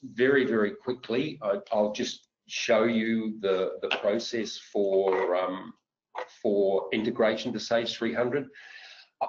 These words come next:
<clears throat> Look, I, I apologize. Um, you can see that I'm, you know, o-, over two hundred years old, so that the last time I worked with Sage three hundred, it was called act pack, and I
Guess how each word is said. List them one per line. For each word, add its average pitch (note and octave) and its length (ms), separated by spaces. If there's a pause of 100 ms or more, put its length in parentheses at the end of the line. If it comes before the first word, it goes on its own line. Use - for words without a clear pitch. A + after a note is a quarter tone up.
(180)
<clears throat> - 340 (1080)
Look, A2 180
I, G2+ 200 (140)
I A2 140
apologize. G#2+ 840
Um, F#2+ 480
you G#2 200
can G2 160
see A2 320
that F#2 160
I'm, F2+ 480 (160)
you G2 140
know, F#2+ 300 (200)
o-, G#2 120 (100)
over G#2+ 240
two - 180
hundred F#2 320
years F#2+ 220
old, G2 380
so F#2 320
that - 260
the G2+ 60
last G#2+ 360
time G2+ 200
I F#2+ 120
worked F#2+ 280
with F#2 80
Sage F#2+ 300
three - 240
hundred, G#2 300
it - 140
was - 100
called - 300 (100)
act - 180
pack, B2+ 300
and F#2 140
I F2 200